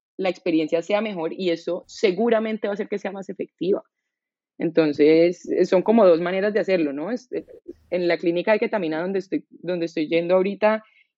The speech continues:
es simplemente el fármaco y uno ve completamente, pues, uno ve una diferencia significativa en los pacientes en realidad, pero yo solo me imagino que podría ser tanto mejor si les dieran la mano.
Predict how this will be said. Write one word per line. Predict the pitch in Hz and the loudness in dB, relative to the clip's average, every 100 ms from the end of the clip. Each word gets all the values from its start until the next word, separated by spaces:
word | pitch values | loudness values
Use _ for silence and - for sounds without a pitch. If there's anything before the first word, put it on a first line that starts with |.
| _ | _
es | 180 185 - _ _ | 0 0 -4 _ _
simplemente | _ - 240 226 226 233 226 | _ 2 2 2 0 0 -2
el | 233 | 2
fármaco | 226 196 190 - 320 - _ _ _ _ _ _ _ _ _ | 2 2 -2 0 -2 -2 _ _ _ _ _ _ _ _ _
y | 170 185 165 | -4 0 2
uno | 160 160 160 180 160 - _ - _ _ - - | 0 -4 -4 -6 -8 -18 _ -20 _ _ -20 -14
ve | 175 175 | -4 -2
completamente, | 165 175 180 175 175 170 175 185 180 - | -2 0 0 0 -4 0 0 2 0 -4
pues, | - 175 - | -4 -4 -4
uno | 190 170 | 0 4
ve | 175 208 208 - | 4 2 -2 -6
una | 202 208 | -4 -2
diferencia | 208 175 156 165 | 0 -2 -2 -4
significativa | 185 190 170 - 139 | -4 -4 -6 -6 -14
en | |
los | 165 | -12
pacientes | - 160 - _ | -12 -12 -16 _
en | 156 | -4
realidad, | 165 160 139 127 _ _ _ | 0 2 2 0 _ _ _
pero | 175 | 4
yo | 165 | 4
solo | 156 175 | 4 2
me | 190 | 2
imagino | 196 185 147 147 | -2 -2 -4 -6
que | - | -4
podría | 160 143 135 | -2 0 2
ser | 156 - | 0 0
tanto | 170 160 165 180 | 0 0 0 -2
mejor | 160 143 151 156 _ _ _ _ _ | -2 -4 -6 -8 _ _ _ _ _
si | - 175 170 - | -4 -2 -2 2
les | 165 147 | 2 4
dieran | 143 143 | 2 0
la | |
mano. | 143 127 | -4 -6